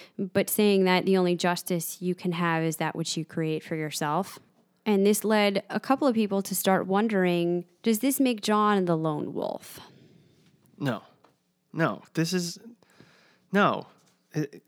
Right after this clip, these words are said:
Speaker 1: No?
Speaker 2: listen,
Speaker 1: That
Speaker 2: he
Speaker 1: doesn't make a lot of sense to you now?
Speaker 2: No, it doesn't. He's not the lone wolf. He's got people with him. Just because he's honest, he's, he has honor?
Speaker 1: No, for a couple of reasons. So you have all of the Starks kind of teamed up together, working in Winterfell at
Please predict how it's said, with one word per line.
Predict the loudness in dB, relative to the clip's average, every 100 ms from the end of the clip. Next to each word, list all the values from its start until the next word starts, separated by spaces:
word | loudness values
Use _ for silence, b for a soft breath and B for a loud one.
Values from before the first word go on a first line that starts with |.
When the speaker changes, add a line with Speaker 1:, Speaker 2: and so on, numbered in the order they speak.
| b b b b
Speaker 1:
No? | 4
Speaker 2:
listen, | 6 6
Speaker 1:
That | 6
Speaker 2:
he | 6
Speaker 1:
doesn't | 4 4
make | 4
a | 4
lot | 4
of | 4
sense | 4 0 0
to | -2
you | 0
now? | 0 -2 -4 -4
Speaker 2:
No, | -4 -2 -4
it | -8
doesn't. | -12 -14 -16 -20 -10
He's | 0
not | 4 4
the | 2
lone | -2 -4
wolf. | -8 -12 -10
He's | -4
got | 2 0
people | 0 -2 0
with | 0 0
him. | -2 -4 -6 b b b b b -16 -6
Just | -2 -2
because | -2 2 0
he's | 2 0
honest, | 0 0 0 -4 -6
he's, | -6 -6 -12 -12
he | -6
has | -4
honor? | -2 -2 -4 -4 B B B B B
Speaker 1:
No, | 4 6 4
for | 2
a | 0
couple | -2 -2
of | -4
reasons. | -4 -4 -4 0
So | 2
you | 4 2
have | 2 2 4 2 0 -2
all | 2 2
of | 2
the | -2
Starks | 0 2 2 0 -4
kind | -4 -2
of | -2
teamed | 0 0 2
up | 0
together, | -2 -2 0 2 0
working | -2 -2 0
in | 0 0
Winterfell | 0 -2 -4 -2 -2 0
at | -2